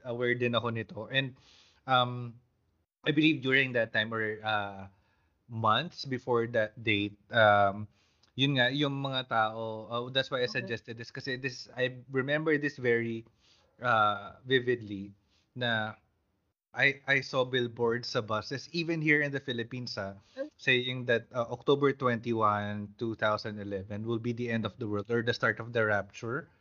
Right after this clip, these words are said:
Speaker 1: Because they,
Speaker 2: Mm-hmm.
Speaker 1: they even started quoting that verse in, uh, Thessalonians that they will, um, be lifted up in the air and, uh, join their creator in heaven.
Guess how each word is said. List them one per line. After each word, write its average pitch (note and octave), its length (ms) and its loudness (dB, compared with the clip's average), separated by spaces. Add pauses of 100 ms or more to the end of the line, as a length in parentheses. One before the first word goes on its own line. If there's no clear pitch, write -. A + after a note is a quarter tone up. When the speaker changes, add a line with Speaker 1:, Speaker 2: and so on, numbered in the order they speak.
(560)
Speaker 1:
Because B2+ 220 0
they, C3 360 4
Speaker 2:
Mm-hmm. - 20 -10
Speaker 1:
they C3 120 -2 (100)
even B2+ 240 0
started A#2+ 400 2
quoting A2+ 540 -6 (420)
that A#2+ 400 0
verse A2+ 480 -2
in, A2 380 -2
uh, G#2 260 -4
Thessalonians G#2 800 0
that G2+ 80 -4 (100)
they A2+ 140 0
will, A2 320 0 (360)
um, G#2+ 380 0
be A#2+ 140 2
lifted A#2+ 380 -2
up A2 180 -6
in G#2+ 140 -6
the G#2 300 -2
air G#2 380 0 (380)
and, G#2+ 320 -4
uh, G#2 240 -2
join A2 340 2
their G#2 160 2
creator F#2+ 720 -6 (440)
in A2 180 -2
heaven. G2 680 0